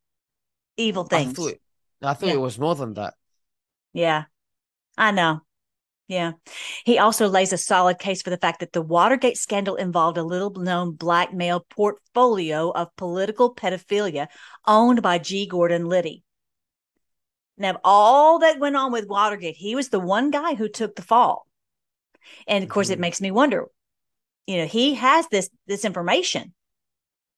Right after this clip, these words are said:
Speaker 1: So, and he's the only one who took the fall, really, of, of all this Watergate. And of course, you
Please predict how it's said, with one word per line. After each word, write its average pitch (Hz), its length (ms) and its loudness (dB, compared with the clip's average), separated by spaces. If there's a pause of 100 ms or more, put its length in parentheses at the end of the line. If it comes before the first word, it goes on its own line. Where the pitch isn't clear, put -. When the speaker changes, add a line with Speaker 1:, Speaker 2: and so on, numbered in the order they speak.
(480)
Speaker 1:
So, 185 580 2
and 180 180 -6
he's 240 300 0
the 254 160 4
only 254 240 4
one 262 160 2
who 254 140 0
took 254 240 -2
the 220 80 -12
fall, 226 400 0
really, 330 360 -8 (400)
of, 214 220 -10
of 180 180 0
all 220 160 6
this 220 220 -4
Watergate. 240 600 0
And - 80 -12
of 202 40 -10
course, 196 240 -6
you 196 120 -8